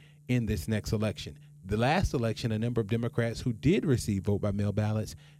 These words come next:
did not turn those ballots in. Now, what happens if many who already received them don't get them? We've got a lot of people who are at home. We got a lot of people who are in nursing homes. We have to re-register people to vote. But what's also important is the young people.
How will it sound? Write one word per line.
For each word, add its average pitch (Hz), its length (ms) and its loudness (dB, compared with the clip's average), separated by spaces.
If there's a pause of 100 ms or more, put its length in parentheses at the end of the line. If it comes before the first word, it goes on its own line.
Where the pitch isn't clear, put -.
did 117 120 2
not 120 280 -2
turn 123 280 6
those 117 220 4
ballots 120 440 0
in. 165 240 -2 (260)
Now, 160 160 2
what 165 160 2
happens 170 460 -2
if 135 200 2 (500)
many 143 220 4
who 135 180 4
already 123 360 4
received 123 440 0
them 113 140 0 (100)
don't 127 360 2
get 135 260 4
them? 87 220 0 (260)
We've 110 120 0
got 110 180 2
a 110 40 2
lot 107 220 0
of - 60 -6
people - 220 0
who 120 100 4
are 110 40 2
at 98 100 -2
home. 127 380 2
We 113 140 2
got 110 180 2
a 107 40 0
lot 107 200 0
of 110 80 -6
people 110 240 0
who 107 180 0
are 95 40 -4
in 101 180 -4
nursing 101 360 -2
homes. 131 340 -2 (260)
We 139 140 2
have 135 160 -2
to 131 80 2
re-register 117 640 0
people 110 300 0
to 101 80 -2
vote. 110 260 0 (220)
But 147 80 0
what's 190 220 2
also 190 320 0
important 143 440 2
is 123 160 0
the 123 160 -2
young 120 380 0
people. - 460 -4